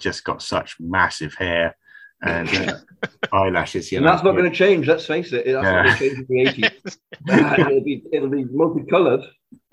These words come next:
Speaker 2: But, uh, just as you were describing that, I'm thinking, "This is gonna be so garish in nineteen eighty-seven.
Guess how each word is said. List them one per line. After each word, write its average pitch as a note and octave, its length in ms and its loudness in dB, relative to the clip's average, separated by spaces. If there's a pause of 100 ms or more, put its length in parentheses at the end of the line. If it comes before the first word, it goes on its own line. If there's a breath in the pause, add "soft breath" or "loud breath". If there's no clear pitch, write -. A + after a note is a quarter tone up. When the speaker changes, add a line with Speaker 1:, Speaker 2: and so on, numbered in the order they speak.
Speaker 2:
But, C3 240 0
uh, B2+ 300 2 (160 loud breath)
just D#3 140 -10
as D#3 60 -12
you E3 100 2
were D#3+ 40 4
describing E3 460 0
that, C3+ 80 0
I'm C3+ 100 -4
thinking, C3+ 300 -6
"This G#2 160 -10
is G#2+ 100 -10
gonna G2+ 180 -4
be F2+ 120 -10
so G2 260 -8
garish F#2+ 560 -8
in F2 80 -12
nineteen F2 420 -12
eighty-seven. D3+ 380 -2